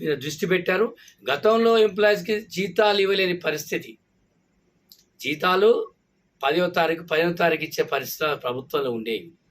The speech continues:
అప్పుడు వారికి సిబిల్ స్కోర్ డెబ్బై ఐదు, బ్యాంకులలో వారికి ఇంట్రెస్ట్ ఎక్కువ కట్టేది ఉద్యోగులకు, వాళ్ళ హౌసింగ్ లోన్ కానీ, కార్ లోన్ తీసుకున్నప్పుడు చాలా ఇబ్బంది పడేవారు. కానీ ఇప్పుడు ఈ ఐదు మీద సీఎం రేవంత్ రెడ్డి గారు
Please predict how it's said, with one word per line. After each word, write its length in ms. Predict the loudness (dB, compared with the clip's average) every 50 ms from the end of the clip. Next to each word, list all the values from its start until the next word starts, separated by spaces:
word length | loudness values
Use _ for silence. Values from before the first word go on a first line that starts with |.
| _ _ _ _ _ _ -6
అప్పుడు 280 | -6 -4 -2 0 0 2
వారికి 560 | 2 2 2 0 0 -2 -4 -6 -6 -8 -16 _ _ _ _
సిబిల్ 420 | -14 -10 -4 -2 0 0 -2 -2
స్కోర్ 300 | -8 -6 -4 -2 -2 0
డెబ్బై 240 | 2 0 2 4 2
ఐదు, 80 | 2 2
బ్యాంకులలో 840 | 0 -2 -2 0 0 -2 -2 -2 0 0 2 2 0 0 -2 -6 _ _ _ _ _ -6
వారికి 300 | -4 -2 -2 -2 -4 -4
ఇంట్రెస్ట్ 420 | -6 -2 2 2 2 2 2 -2 -4
ఎక్కువ 200 | -2 -2 -2 -2
కట్టేది 420 | -2 -4 -4 -2 0 -2 0 -2
ఉద్యోగులకు, 680 | -4 -2 2 2 2 4 4 2 0 -2 -4 -6 -16 -18 _ _ _ _ -6
వాళ్ళ 160 | -2 0 0
హౌసింగ్ 320 | 2 0 0 0 -2 -2 0
లోన్ 220 | 0 0 0 0
కానీ, 220 | -2 -2 -2 -4 -6
కార్ 380 | -6 -6 -2 0 0 0 0
లోన్ 220 | -2 -4 -6 -6 -8
తీసుకున్నప్పుడు 580 | -12 -14 -14 -12 -12 -12 -12 -12 -14 -18 -18 -20 _ _ _ -6 -2 0
చాలా 120 | 0 0
ఇబ్బంది 280 | 2 2 2 4 4 4
పడేవారు. 340 | 4 4 2 2 0 -2 -4 -12 -20 -20 _ -8
కానీ 200 | -4 -2 -2 -2
ఇప్పుడు 280 | -2 -2 -2 -2 0 0
ఈ 100 | 2 2
ఐదు 260 | 2 2 2 2 2
మీద 260 | 2 2 2 2 2 0 0 -2 -8 _ _ _ _ _ _ _ _
సీఎం 320 | -16 -10 -4 -2 0 2 2
రేవంత్ 280 | 2 2 2 0 0
రెడ్డి 200 | 0 0 2 2
గారు 360 | 2 0 0 0 -2 -4 -6